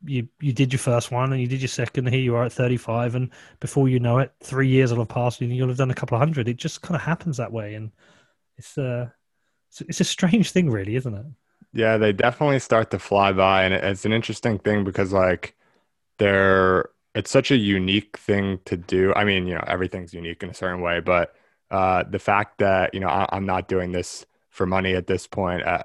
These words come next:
Speaker 2: I certainly hope to monetize it at some point in the future with, like, a big enough following and everything like that. But,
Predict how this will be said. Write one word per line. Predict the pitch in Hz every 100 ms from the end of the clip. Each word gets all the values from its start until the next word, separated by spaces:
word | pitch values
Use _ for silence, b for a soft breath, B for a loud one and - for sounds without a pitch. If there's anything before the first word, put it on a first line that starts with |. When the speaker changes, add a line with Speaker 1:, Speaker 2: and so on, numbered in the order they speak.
| -
Speaker 2:
I | 87
certainly | 90 101 87 92
hope | 95 -
to | 90
monetize | 87 87 90 85 87
it | 87
at | 82
some | 90 90
point | 90
in | 82
the |
future | - 107 98 101 92
with, | 90
like, | 85 92
a |
big | 92
enough | 87 82
following | - 98 90 90
and | 87
everything | 87 85 87
like | 85 85
that. | 113 101 - -
But, | 92 85 -